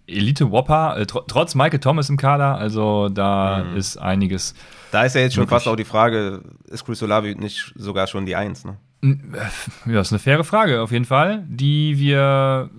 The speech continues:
Speaker 1: vielleicht dann nächste Woche beantworten, wenn Michael Thomas wieder spielt, aber ja, äh, kann man sich durchaus stellen. Dann haben wir die Running Backs, weil Alvin Kamara war ja out, ähm,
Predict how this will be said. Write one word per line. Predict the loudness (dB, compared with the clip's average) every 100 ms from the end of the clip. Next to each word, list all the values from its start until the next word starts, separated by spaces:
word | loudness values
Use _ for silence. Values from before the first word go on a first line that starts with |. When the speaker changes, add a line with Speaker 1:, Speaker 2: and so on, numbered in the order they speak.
| -10
Speaker 1:
vielleicht | -2 2 2 2
dann |
nächste | 0 0 0
Woche | 0 2 0 -2 -10 _ _ -6
beantworten, | -2 0 0 0 0 2
wenn | 2 0 0 -2
Michael | -4 -4 -4
Thomas | -2 -2 -4 -8
wieder | -4 -4
spielt, | -2 0 0
aber | 2 2 2 2
ja, | 2 0 -2
äh, | -10 -10 -12 -16 -16 -6
kann | -2
man | 0
sich | 0 -2
durchaus | -4 -2
stellen. | 0 -2 -2 -14 -14 -16 -10 0
Dann | 2 2 0 -2 -4 -10 _ -4
haben | 2 4 4 2
wir | 2
die | 2
Running | 4 4 2
Backs, | 2 0 -4 -4
weil | 2 2 2 0
Alvin | 0 0 2
Kamara | 2 2 4 2 0
war | 0 2 4
ja | 2 0 0
out, | 0 0 -4 -14 -14 -10
ähm, | -6 -4 -4 -6